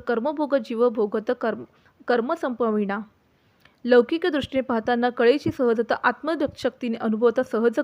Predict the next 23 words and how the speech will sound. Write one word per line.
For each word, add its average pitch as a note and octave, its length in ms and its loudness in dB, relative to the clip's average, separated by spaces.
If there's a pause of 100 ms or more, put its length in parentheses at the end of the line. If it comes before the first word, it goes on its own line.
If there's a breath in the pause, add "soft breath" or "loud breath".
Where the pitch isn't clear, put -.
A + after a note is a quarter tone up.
कळे. G#3 240 2 (640 soft breath)
श्वान C4+ 340 2
चावला D4 240 2
पाहुनी A#3+ 500 0
म्हणती A3+ 420 -2
भक्त, - 440 -8
समर्थ B3 320 0
भक्त A#3+ 300 -2 (100)
गण, A3 220 2
करावे A#3 380 2
भक्ताचे C#4 400 0
दुःख A3 260 -4
हरण A3+ 240 0 (100)
समर्थ A#3+ 380 -2
गजानना. G#3 600 -2 (920)
समर्थ D#4 300 4
काहीच C4+ 360 -2
न C4 100 2
बोलती, A#3 380 2
सामान्य A#3+ 500 0
जनन B3+ 360 0
कळे A3 240 2
कृती, A3 400 -4